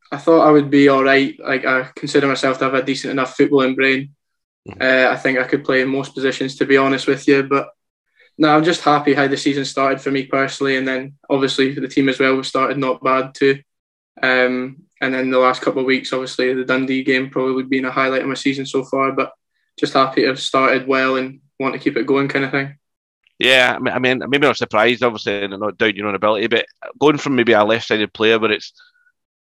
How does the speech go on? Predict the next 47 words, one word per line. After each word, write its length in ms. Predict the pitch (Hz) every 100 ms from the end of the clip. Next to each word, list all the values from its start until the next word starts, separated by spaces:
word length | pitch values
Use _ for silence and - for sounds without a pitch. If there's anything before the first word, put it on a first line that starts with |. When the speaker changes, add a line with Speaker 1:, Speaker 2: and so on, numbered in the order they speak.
| -
Speaker 2:
it's 80 | -
probably 220 | 165 165
more 160 | 147
of 60 | 135
a 40 |
narrow 380 | 131 131 151 151 - _ _
way 140 | 135
of 120 | 131
looking 220 | 139 - 135
at 100 | 117
a 40 |
game, 260 | 139 151 151
you 60 |
know, 120 | 139
you 100 | 143
look 200 | 131 135
down 160 | 117 127
the 80 | 120
line 260 | 127 143 131
to 220 | 131 117 -
playing 180 | - 131
in 40 | 120
the 60 |
middle 220 | 117 127
where 80 | 123
you've 100 | 113
got 160 | 131 104
to 60 |
scan 240 | - 120 120
everywhere. 320 | 127 147 147
Is 120 | 131
that, 220 | 160 165 - _ _ _ _ _ _
is 120 | 117
that 60 | 113
an 60 |
easy 180 | 151 165
transition? 540 | - 151 135 175 170 151
'Cause 320 | 139 123 107 - -
for 120 | -
an, 100 | 107
an 300 | 113 98 -
average 240 | 117 127 110
player 160 | 110
like 80 | 90
myself, 500 | 95 - 104 113 -
it'd 180 | - -
be 300 | 101 95 92